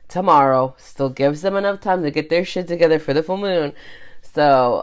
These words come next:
uh, let me calm down, but I will read this. <laughs> Um, with the full moon in Gemini, um, for the Moonology deck, I'm keeping it short and sweet. The Moonology deck, the answers you need are coming.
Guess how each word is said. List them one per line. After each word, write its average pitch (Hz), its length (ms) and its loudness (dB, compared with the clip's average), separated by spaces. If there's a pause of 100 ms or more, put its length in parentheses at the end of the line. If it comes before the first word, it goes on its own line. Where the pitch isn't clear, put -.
uh, 131 160 0
let 127 180 -2
me 151 100 -6
calm 135 180 -4
down, 110 220 -6
but 139 120 4
I 143 100 6
will 160 220 2
read 151 220 -4
this. - 500 -6
<laughs> 427 1200 -2 (800)
Um, 170 340 4
with 180 140 4
the 196 100 -2
full 180 160 4
moon 202 180 4
in 185 160 2
Gemini, 139 680 2
um, 127 580 -4 (920)
for 165 200 -4
the 160 80 0
Moonology 160 680 4
deck, 104 480 -4
I'm 127 160 -6
keeping 131 320 -10
it 131 160 -6
short 110 280 -6
and 117 120 -10
sweet. 110 400 -10
The 117 80 -8
Moonology 131 640 0
deck, 87 380 -8 (460)
the - 220 -2
answers 185 520 0
you 170 100 -4
need 165 400 -2
are 139 140 2
coming. 139 840 -4